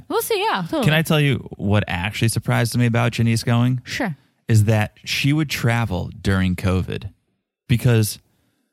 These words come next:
Speaker 2: let's be honest, she's up there in age. She's part of the vulnerable, vulnerable
Speaker 1: Mm-hmm.
Speaker 2: population. She is in the healthcare field,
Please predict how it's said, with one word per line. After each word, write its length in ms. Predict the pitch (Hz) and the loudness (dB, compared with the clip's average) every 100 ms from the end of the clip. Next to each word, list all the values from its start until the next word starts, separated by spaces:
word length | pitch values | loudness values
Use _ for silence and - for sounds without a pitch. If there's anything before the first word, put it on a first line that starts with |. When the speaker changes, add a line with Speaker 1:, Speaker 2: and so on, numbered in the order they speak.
| _ _ _ - | _ _ _ -12
Speaker 2:
let's 120 | 330 | -10
be 120 | - | 0
honest, 380 | 131 110 160 - _ | 2 4 2 -2 _
she's 260 | - 185 165 | -4 -2 0
up 140 | 151 147 | 0 0
there 120 | 165 | -2
in 80 | 110 | 0
age. 420 | 92 95 113 - _ - | -2 -2 -6 -12 _ -8
She's 180 | - 123 | -4 0
part 220 | - 120 | 0 0
of 40 | |
the 60 | 143 | 2
vulnerable, 680 | 123 107 98 90 92 87 - _ - | 2 2 2 0 -2 -2 -8 _ -10
vulnerable 340 | 95 101 - 233 | 0 2 2 2
Speaker 1:
Mm-hmm. 80 | |
Speaker 2:
population. 580 | 104 90 90 82 - 107 - - _ _ - | 0 0 0 0 0 0 -2 -20 _ _ -12
She 420 | - - 113 95 _ - - | -6 -2 0 -2 _ -16 -4
is 180 | 101 | -2
in 80 | 143 | 0
the 80 | 139 | 0
healthcare 580 | 90 95 135 - 67 50 | -2 -2 -4 -4 -8 -6
field, 420 | 57 58 85 98 | -8 -6 -4 -4